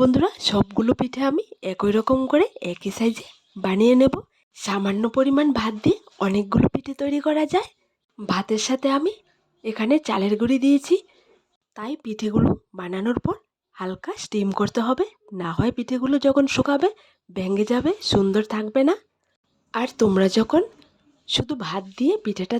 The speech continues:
তৈরি করবে, তাহলে স্টিম করতে হবে না। শুধু ভাত আর শুধু চালের গুঁড়া এই পিঠাটা তৈরি করলে অনেকটাই ডিফারেন্ট হয়। ভাতের কল পিঠাটা অনেকটাই ফুলকো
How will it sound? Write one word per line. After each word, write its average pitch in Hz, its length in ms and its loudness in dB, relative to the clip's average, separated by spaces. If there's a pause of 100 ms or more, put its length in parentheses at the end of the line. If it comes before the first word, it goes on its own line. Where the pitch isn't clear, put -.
তৈরি 262 240 6
করবে, 285 220 4 (400)
তাহলে 202 360 2 (280)
স্টিম 214 240 -2 (120)
করতে 214 320 2
হবে 269 260 4
না। 392 60 2 (640)
শুধু 240 320 0 (140)
ভাত 202 280 0 (380)
আর 285 160 -10 (200)
শুধু 214 200 -2 (140)
চালের 185 360 -4
গুঁড়া 220 180 -6 (460)
এই 226 140 -4
পিঠাটা 220 360 -8 (120)
তৈরি 214 260 -2
করলে 262 260 -2 (480)
অনেকটাই 202 520 -6 (140)
ডিফারেন্ট 185 520 -4
হয়। 320 140 -6 (760)
ভাতের 196 460 -4 (100)
কল 202 160 0 (120)
পিঠাটা 233 380 -6 (420)
অনেকটাই 208 540 0 (100)
ফুলকো 196 300 -2